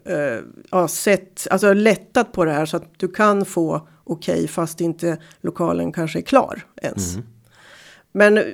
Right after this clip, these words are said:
Speaker 1: vi återkommer till det här. Det är samma sak där då med, med momsen.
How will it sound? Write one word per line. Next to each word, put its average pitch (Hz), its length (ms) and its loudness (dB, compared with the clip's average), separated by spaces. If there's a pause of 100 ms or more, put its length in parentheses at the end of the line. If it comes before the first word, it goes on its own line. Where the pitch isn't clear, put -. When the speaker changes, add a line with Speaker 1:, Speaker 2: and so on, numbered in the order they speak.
Speaker 1:
vi 233 180 0
återkommer 262 540 2
till 262 200 -2
det 240 80 2
här. 175 360 0 (540)
Det 220 60 -2
är 220 60 0
samma 202 240 0
sak 208 240 -2
där 214 240 2
då 170 180 2
med, 165 300 0
med 175 180 0
momsen. 190 580 -2